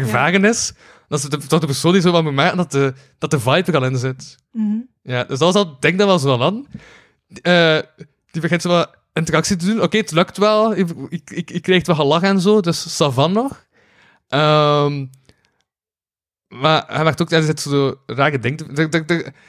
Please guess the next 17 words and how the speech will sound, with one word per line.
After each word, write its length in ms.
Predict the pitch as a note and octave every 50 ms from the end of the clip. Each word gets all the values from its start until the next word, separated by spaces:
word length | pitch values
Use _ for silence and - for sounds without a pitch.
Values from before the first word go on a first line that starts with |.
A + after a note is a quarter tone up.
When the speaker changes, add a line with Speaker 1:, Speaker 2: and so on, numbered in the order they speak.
| _ -
Speaker 1:
er 100 | F3+ F3+
is 60 | F#3+
dan 140 | G3+ G#3 G3
een 80 | D#3+
gast, 380 | C#3+ E3+ G#3+ C4 - - - - - - - - _ _
eh, 240 | - D#3 F3+ F3+ F3+
want, 200 | E3+ D#3 F#3 F3+
want 140 | C3+ F#3 F3+
dan 140 | F3 F3+ E3+
roept 140 | G3 A3+ -
hij, 80 | G3 G3
"Over, 160 | F#3+ D#3+ F#3
over 280 | - - - - - E3+
wat 120 | F#3+ G3+
kan 100 | - F#3+
ik 60 | E3+
spreken?" 420 | - - - E3 E3+ F#3 - D3+